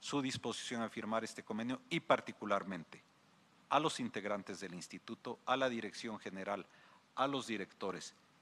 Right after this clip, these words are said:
y al secretario técnico del instituto, les agradezco muchísimo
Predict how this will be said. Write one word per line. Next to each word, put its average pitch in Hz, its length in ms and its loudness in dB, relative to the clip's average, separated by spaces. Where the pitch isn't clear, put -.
y 120 280 -6
al 98 120 -4
secretario 110 580 -4
técnico 104 640 -4
del 90 380 -8
instituto, 110 680 -6
les 139 360 4
agradezco 110 520 0
muchísimo 113 640 -4